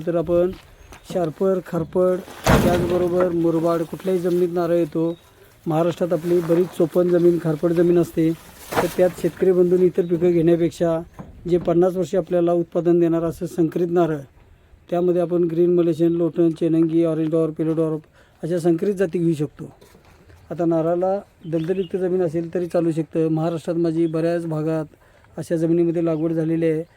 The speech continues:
आणि शेतकरी बंधूंना उत्पादन चालू झालेलं आहे, कारण ही नर्सरी महाराष्ट्रातील सर्वात मोठी, त्याचबरोबर बेचाळीस वर्षाची जुनी नर्सरी असल्यामुळे असे सर्व ठिकाणी प्रयोग झालेले आहेत, ते सक्सेस झालेले आहेत. आणि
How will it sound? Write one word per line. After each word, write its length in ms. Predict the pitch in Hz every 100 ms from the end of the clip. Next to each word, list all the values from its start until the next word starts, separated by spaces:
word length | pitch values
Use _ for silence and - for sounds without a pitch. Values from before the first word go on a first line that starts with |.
| _ - -
आणि 140 | 156
शेतकरी 300 | 147 151 170
बंधूंना 320 | 165 165 170
उत्पादन 380 | 165 - 170 175
चालू 220 | 175 180
झालेलं 280 | 175 156 143
आहे, 140 | 139 135
कारण 200 | 165 160
ही 80 | 175
नर्सरी 400 | 180 160 - 170 170
महाराष्ट्रातील 600 | 160 170 160 175 165 160
सर्वात 340 | 180 160 175
मोठी, 360 | 175 160 160 170 - - _ _
त्याचबरोबर 520 | 180 175 175 175 170 165
बेचाळीस 400 | 170 160 175 170
वर्षाची 360 | 165 180 175
जुनी 260 | 165 160 180
नर्सरी 320 | 175 - 170
असल्यामुळे 400 | 160 175 175 165 127 _ _ _ _ _ -
असे 260 | 151 185 208 - - _ _
सर्व 320 | - 185 196
ठिकाणी 320 | 180 170 180 185
प्रयोग 260 | 180 180
झालेले 360 | 175 165 170 170
आहेत, 180 | 170 165 _
ते 120 | 175 170
सक्सेस 360 | - - 175
झालेले 320 | 170 165 165
आहेत. 640 | 160 151 - - - _ 175
आणि 320 | 185 180